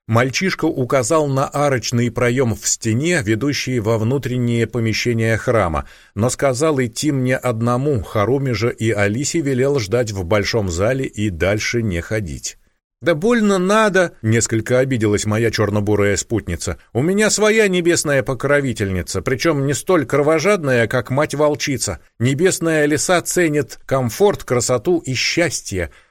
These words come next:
а вовсе не драки, смерть и страдания». В комнатке без окон, на которую мне указал молодой послушник,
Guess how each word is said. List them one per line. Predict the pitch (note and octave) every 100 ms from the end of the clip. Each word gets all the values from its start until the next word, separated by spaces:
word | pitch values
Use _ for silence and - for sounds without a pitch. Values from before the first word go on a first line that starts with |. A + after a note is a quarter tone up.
| -
а | G2
вовсе | C3+ D3 C#3
не | B2 A2+
драки, | G2+ D3 D#3 G#2+
смерть | - A#2 B2 A2
и | G#2+
страдания». | - A#2 G#2 G2 F#2 E2+ D#2+ _ _ _ _ _ _
В | -
комнатке | - D#3+ D3 C#3+ - A#2+
без | A2 G#2 B2+
окон, | D#3+ A2+ F#2
на | F2+
которую | F2+ G2+ G#2 G2+ F#2
мне | F#2 F#2+
указал | F#2 F2+ F#2+ F#2+ F#2+
молодой | F2+ F#2+ G2 F2+
послушник, | F2+ F2 B2 A2+ A2+ -